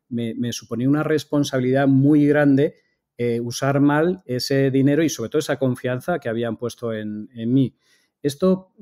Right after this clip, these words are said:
creo que es fundamental y, y es algo que da mucha confianza a los inversores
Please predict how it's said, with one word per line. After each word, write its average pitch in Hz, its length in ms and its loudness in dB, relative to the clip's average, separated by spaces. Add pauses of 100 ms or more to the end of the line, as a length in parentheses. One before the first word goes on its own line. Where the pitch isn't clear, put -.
(160)
creo 160 240 0
que 180 100 -2
es 165 100 -6
fundamental 143 720 2
y, 117 200 -2
y 117 140 -4
es 131 180 -4
algo 143 580 2
que 123 100 -4
da 127 120 2
mucha 139 380 2
confianza 127 720 -2
a 127 160 -8
los 123 240 -4
inversores 131 640 -2